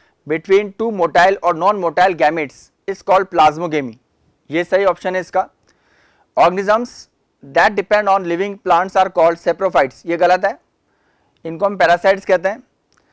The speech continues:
Some of the organisms can fix atmospheric nitrogen in specialized cells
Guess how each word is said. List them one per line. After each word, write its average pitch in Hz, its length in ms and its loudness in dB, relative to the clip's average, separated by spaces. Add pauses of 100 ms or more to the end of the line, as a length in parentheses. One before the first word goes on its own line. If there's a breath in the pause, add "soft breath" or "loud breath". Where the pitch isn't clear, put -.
(340)
Some 214 260 2
of 196 180 0
the 165 80 6 (420)
organisms 185 460 -2 (320)
can 180 220 -2
fix 214 180 -4 (180)
atmospheric 208 600 -8
nitrogen 160 460 0 (320)
in 185 120 -10 (160)
specialized 208 560 -2
cells 185 240 0